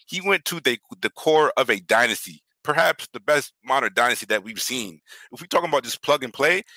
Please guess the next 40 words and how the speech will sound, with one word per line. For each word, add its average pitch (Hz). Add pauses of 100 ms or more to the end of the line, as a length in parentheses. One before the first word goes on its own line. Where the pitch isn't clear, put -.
(120)
his 156
life 165
is 101
real 127
easy. 135 (340)
Um, 113
I'm 160
not 156
even 123
gonna, 113 (140)
we're 131
not 151
even 131
gonna 120
talk 127
about 104
how 101 (200)
horrendous 107
Wiggins 107
has 95
been, 95 (100)
um, 90
since -
the -
All-Star 98
break. 110 (340)
Um, 104 (160)
Raz, 123
we 139
didn't 170
even 143
get 143
to, 123
um, 101
we 131
didn't 117
get 120
to 110
the 87
All-Star 110